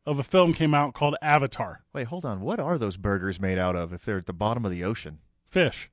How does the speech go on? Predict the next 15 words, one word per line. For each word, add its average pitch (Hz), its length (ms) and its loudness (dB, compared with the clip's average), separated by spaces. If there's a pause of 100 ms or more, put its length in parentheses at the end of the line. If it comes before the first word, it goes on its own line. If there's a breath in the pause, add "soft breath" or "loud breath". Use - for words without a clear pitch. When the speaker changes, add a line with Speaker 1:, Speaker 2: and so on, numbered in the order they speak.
Speaker 2:
I 101 80 -6
never 139 180 -2
thought 135 240 0
about 87 280 -4
that. - 80 -4
Speaker 1:
What 160 60 4
else 170 140 4
would 160 100 4
they 151 100 4
be 143 140 4
made 139 240 4
out 104 140 -4
of? - 180 -16 (120)
Speaker 2:
Sea - 260 -4
cows? 156 480 0